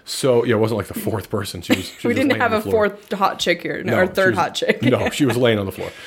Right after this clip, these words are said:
Speaker 1: So, yeah, it was very kind of cozy, and it felt comfortable.
Speaker 2: Yeah.
Speaker 1: S-, not awkward in any way. A couple of times she had had to get up, and she responded to some text messages, got right back, laid right back down. And
Speaker 2: Were you guys touching each other?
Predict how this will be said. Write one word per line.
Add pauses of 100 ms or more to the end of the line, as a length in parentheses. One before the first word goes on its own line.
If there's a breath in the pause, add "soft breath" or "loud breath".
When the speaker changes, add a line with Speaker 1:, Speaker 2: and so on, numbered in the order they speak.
(260 loud breath)
Speaker 1:
So,
yeah,
it
was
very
kind
of
cozy,
and
it
felt
comfortable.
Speaker 2:
Yeah.
Speaker 1:
S-,
not
awkward
in
any
way. (380 loud breath)
A
couple
of
times
she
had
had
to
get
up,
and
she
responded
to
some
text
messages,
got
right
back,
laid
right
back
down. (420 loud breath)
And
Speaker 2:
Were
you
guys
touching
each
other?